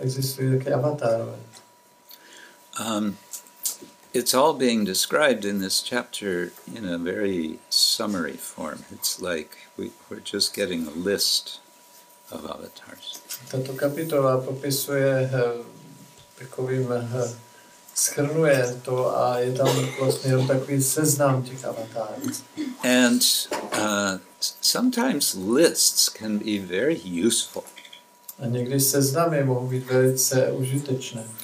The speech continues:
Speaker 2: Uh, for example, as a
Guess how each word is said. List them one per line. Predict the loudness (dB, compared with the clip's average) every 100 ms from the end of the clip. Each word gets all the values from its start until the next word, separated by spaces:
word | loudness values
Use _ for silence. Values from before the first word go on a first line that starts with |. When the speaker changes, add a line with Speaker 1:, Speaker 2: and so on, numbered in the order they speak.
| -14 -14 -14 -14 -6
Speaker 2:
Uh, | -2 -2 -2 -4
for | -6 -2 0
example, | 0 0 -2 -4 -2 -2 -6 -12 -6 -4
as | 0 -2 0
a | -2 -2 -4